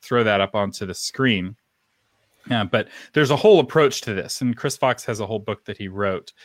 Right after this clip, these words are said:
And this is one of the advantages of being an indie, frankly. It's really hard to relaunch a book if you're traditionally published 'cause it's locked up in, uh, a lot of legal issues, and, um, the, the, it may not make sense financially f-, for a traditional publisher to relaunch a failing book.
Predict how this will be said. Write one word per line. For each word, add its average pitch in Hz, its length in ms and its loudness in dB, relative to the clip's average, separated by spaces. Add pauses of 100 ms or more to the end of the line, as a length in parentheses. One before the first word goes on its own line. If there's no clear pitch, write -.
(380)
And 131 200 2
this 165 80 0
is - 80 -6
one 170 100 2
of 160 80 2
the 135 80 4
advantages 127 600 2
of 101 80 -4
being 104 180 -2
an 92 80 -4
indie, 107 340 -2
frankly. 98 480 -6 (240)
It's - 120 -8
really 190 180 8
hard 185 160 4
to 143 60 4
relaunch 135 340 4
a 143 40 0
book 127 220 0
if - 120 -4
you're 117 100 -2
traditionally 107 480 -4
published 110 400 -4
'cause 104 140 -8
it's - 160 -14
locked 110 220 -4
up 107 140 -8
in, 92 180 -6 (460)
uh, 90 200 -14
a - 40 -20
lot 113 180 -2
of 101 120 -6
legal 117 260 -2
issues, 120 560 -2
and, 98 500 -2
um, 92 340 -12 (340)
the, 117 220 -6
the, 104 180 -6
it 117 160 -10
may 151 220 4
not 135 140 2
make 123 140 2
sense 131 260 -2
financially 120 640 0
f-, - 260 -18
for 101 120 -8
a 95 60 -8
traditional 104 380 -10
publisher 110 320 -6
to 98 140 -2 (360)
relaunch 113 480 2
a 107 40 -8
failing 98 340 -2
book. 101 280 -2